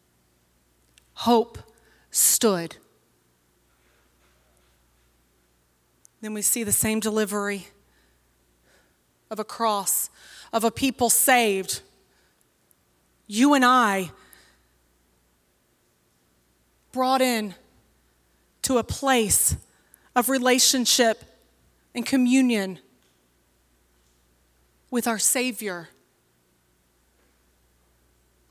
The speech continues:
as that scarlet fell.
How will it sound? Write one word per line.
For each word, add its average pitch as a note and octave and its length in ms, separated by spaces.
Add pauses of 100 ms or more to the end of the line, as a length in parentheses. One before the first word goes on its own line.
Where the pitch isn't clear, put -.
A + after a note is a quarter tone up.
(760)
as G3+ 200
that G#3+ 380 (680)
scarlet - 880 (1400)
fell. - 560